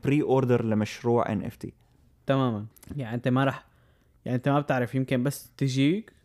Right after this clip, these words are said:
Speaker 2: ما حدا، ما حد-، إنه ما حدا، ما تكون مشهورة.
Speaker 1: مم.
Speaker 2: ما حدا يطلبها منك، ما حدا يعرض عليك شي بس تحطها للبيع.
Speaker 1: بالضبط.
Speaker 2: أما يمكن أنت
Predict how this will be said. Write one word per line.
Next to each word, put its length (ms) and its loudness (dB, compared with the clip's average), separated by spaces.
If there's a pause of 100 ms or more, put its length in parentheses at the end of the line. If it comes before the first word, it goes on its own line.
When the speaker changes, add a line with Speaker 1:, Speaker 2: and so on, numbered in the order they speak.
(140)
Speaker 2:
ما 100 0
حدا، 280 2
ما 140 -2
حد-، 180 -4
إنه 220 -4
ما 120 -2
حدا، 280 -4
ما 160 0
تكون 220 -2
مشهورة. 480 -4 (280)
Speaker 1:
مم. 200 0 (320)
Speaker 2:
ما 100 0
حدا 180 2
يطلبها 320 2
منك، 340 -2
ما 60 2
حدا 160 2
يعرض 280 0
عليك 240 -4
شي 140 -8
بس 120 -12
تحطها 340 -6
للبيع. 280 -8 (160)
Speaker 1:
بالضبط. 400 -4 (280)
Speaker 2:
أما 160 2
يمكن 360 0 (500)
أنت 520 0